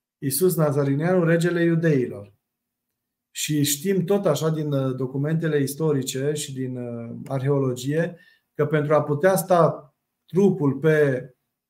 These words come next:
pe cruce, avea și la picioare o tăbliță sau, mai exact, la șezut, era încă o tăbliță pusă ca să stea corpul, că altfel, dacă rămâi spânzurat pe cruce, te asfixiezi. În câteva minute nu mai ai aer. Dacă s-,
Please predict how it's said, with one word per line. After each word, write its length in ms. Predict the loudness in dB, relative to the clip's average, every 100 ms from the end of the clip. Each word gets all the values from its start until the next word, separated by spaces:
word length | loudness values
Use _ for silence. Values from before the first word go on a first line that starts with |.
| _
pe 140 | -6 -4
cruce, 280 | 0 2 2
avea 180 | 2
și 140 | 0 -2
la 140 | -4
picioare 460 | -2 -2 2 4 4
o 120 | 2
tăbliță 580 | 2 0 0 0 0 -2
sau, 400 | -2 0 0 -2
mai 220 | -2 -2
exact, 460 | 0 2 0 0 -8 _ -20 _ _ -10
la 240 | -4 -2
șezut, 540 | 0 0 4 4 4
era 280 | 0 -2 0
încă 160 | 0 0
o 40 |
tăbliță 540 | -4 -4 -2 -2 -2 -6
pusă 560 | -6 -6 -2 -2 -4 -10 _ _ _
ca 140 | -6
să 120 | -4
stea 440 | -4 2 2 0 -8
corpul, 440 | 4 6 6 0 -6
că 100 | -2
altfel, 540 | -2 0 0 0 -2 -12 _ _
dacă 560 | 2 2 4 2 2 -2 -6
rămâi 380 | -2 0 2 2
spânzurat 540 | 2 2 2 2 2
pe 140 | 0
cruce, 280 | -2 -2 -4
te 80 | -2
asfixiezi. 720 | -2 0 -2 0 4 4 4
În 60 | -2
câteva 380 | -4 -2 2 2
minute 360 | 2 0 0
nu 80 | 0
mai 220 | 2 2
ai 80 | 2
aer. 220 | 0 -2
Dacă 240 | -6 -8 -8
s-, 160 | -10